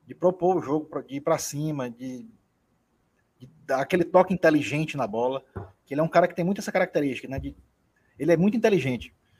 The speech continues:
E, e, e às vezes ele, ele encontra o espaço onde muitos não enxergam. Então ele tá começando a usar essa característica dele. E aí, naturalmente, ele tá crescendo, né? Hoje, eu arrisco a dizer,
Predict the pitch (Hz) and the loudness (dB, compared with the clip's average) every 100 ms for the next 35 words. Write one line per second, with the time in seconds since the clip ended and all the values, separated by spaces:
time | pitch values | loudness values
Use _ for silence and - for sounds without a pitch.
0 | _ _ _ - 139 143 139 143 135 147 | _ _ _ -6 -4 -2 -2 -2 -2 2
1 | 151 127 170 175 180 180 - - 165 180 | 4 6 4 6 4 2 -4 -2 -2 2
2 | 180 233 208 170 - 151 190 220 - 139 | 4 4 2 -2 0 4 6 6 2 -6
3 | 151 175 185 - - _ _ _ _ 139 | -4 -2 -4 -8 -20 _ _ _ _ 0
4 | 196 226 254 285 - 190 170 151 _ _ | 0 2 2 4 8 8 8 0 _ _
5 | _ _ _ _ 127 131 180 196 202 190 | _ _ _ _ -16 -4 -2 0 0 0
6 | 196 175 240 285 214 156 151 151 147 147 | 0 2 4 6 6 6 6 6 4 -2
7 | 139 131 131 123 - 117 101 92 _ _ | -2 -2 -4 -4 -6 -10 -12 -16 _ _
8 | _ _ _ 208 185 240 311 - _ - | _ _ _ 4 4 4 -2 -8 _ -6
9 | 165 143 160 170 208 196 220 254 - 247 | -4 0 4 4 4 2 -2 -4 -4 -4
10 | 269 277 247 233 208 117 _ _ - 135 | -4 -4 0 0 -2 -10 _ _ -20 -20
11 | - _ _ _ _ - 190 269 214 151 | -20 _ _ _ _ 4 8 8 8 -2
12 | 110 - 165 156 190 - 180 147 117 180 | -8 0 4 4 2 0 -2 -2 -4 -2
13 | 208 123 | -2 -6